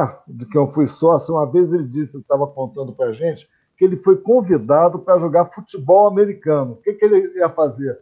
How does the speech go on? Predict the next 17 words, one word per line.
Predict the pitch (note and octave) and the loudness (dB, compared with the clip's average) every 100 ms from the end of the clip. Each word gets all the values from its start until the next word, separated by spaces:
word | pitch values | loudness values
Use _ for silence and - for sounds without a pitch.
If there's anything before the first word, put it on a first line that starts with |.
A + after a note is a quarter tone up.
| _ _ | _ _
Só | - A3 | -4 -2
dar | A#3 | 2
o | A3 | 2
kick, | - G3 F3 - | 0 -4 -6 -6
aquele | C#3+ F3+ F3 E3+ C3+ A2 _ _ _ | -10 -8 -4 -2 -4 -8 _ _ _
chute | - - G3+ - | -12 0 0 0
lá | C#3+ D#3 D#3+ | 0 2 2
por | - B2+ | -2 -16
cima | - E3 D#3 | -8 -2 0
daquela, | D3 - - E3 C3 - - C#3 _ C#3 | 0 0 0 0 0 -4 -20 -20 _ -12
<laughs> | - - _ _ | -12 -18 _ _
Aí | - G#3+ - | -2 -2 0
ele | G#3+ G3 | 0 0
foi | - A3+ | 2 4
lá | F#3+ F3+ E3+ | 6 6 4
ver | D3+ | 0
um, | D#3 D3 C3 B2 B2 | -4 -4 -8 -10 -14